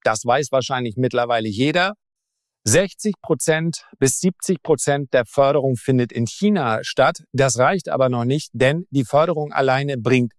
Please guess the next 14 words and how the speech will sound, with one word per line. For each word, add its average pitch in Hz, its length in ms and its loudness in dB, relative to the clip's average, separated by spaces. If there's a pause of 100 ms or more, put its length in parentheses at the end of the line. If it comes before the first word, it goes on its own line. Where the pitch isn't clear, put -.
null 131 520 2
Komma 131 280 0
null. 139 420 2 (500)
Das 131 320 0
Ganze 165 400 0
wird 143 200 0
nämlich 143 300 0
nur, 151 380 4
<clears throat> - 80 -20
entschuldigt 143 640 0
bitte, 151 320 0
verarbeitet, 135 920 -2
dann 127 560 -2
wertvoll. 135 560 2